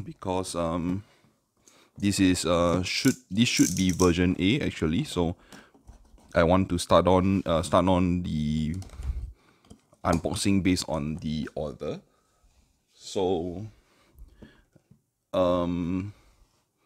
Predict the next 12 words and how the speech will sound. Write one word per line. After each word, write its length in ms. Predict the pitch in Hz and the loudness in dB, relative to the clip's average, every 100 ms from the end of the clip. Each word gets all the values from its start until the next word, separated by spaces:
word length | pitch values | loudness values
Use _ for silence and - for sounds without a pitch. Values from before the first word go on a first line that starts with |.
| _ _ _ | _ _ _
yeah, 180 | 220 107 | 0 0
let, 200 | 101 - | 2 0
I 60 | |
think, 240 | - 147 120 | -2 -2 0
you 60 | |
know 60 | 95 | 2
what, 200 | 104 - | 2 2
let's 160 | 104 - | 0 -2
start 240 | - 101 | 0 2
off 200 | 113 104 | 2 2
with 260 | 85 82 - | -2 -4 -6
the 180 | 82 | -8